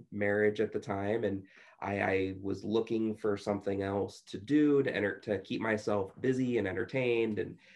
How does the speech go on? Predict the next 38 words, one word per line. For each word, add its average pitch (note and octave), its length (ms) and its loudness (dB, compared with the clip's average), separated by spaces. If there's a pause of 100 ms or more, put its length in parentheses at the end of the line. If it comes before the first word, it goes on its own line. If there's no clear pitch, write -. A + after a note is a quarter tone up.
(260)
I G#2 120 0
am G2+ 180 4
a F#2+ 60 0
big - 220 4
history A#2+ 460 -2
guy G2 280 0
and A2+ 120 0
a G2 60 -4
big G2 140 0
history G2 340 -4
buff. G2+ 360 -2
And G2+ 440 -2 (500)
I G2 340 0
knew G#2+ 220 4
at G#2+ 100 2
the G#2 60 -2
time, G2 580 -2
or F#2 80 -2
I G2 60 -4
thought G2 400 -2
I F#2 60 -2
knew F#2 160 -2
at F2 100 -4
the F2+ 60 -6
time, F#2 560 -4 (500)
uh, F#2 360 2 (100)
about G2+ 220 2
all G#2+ 200 4
these G2+ 220 -2
different G#2 340 0
founding F#2 400 -4
fathers A#2+ 720 2
and G2 100 -4
historical G#2 500 0
figures A2+ 420 -2
who A2+ 80 -4
were A2 100 0
Masons. G2+ 640 -4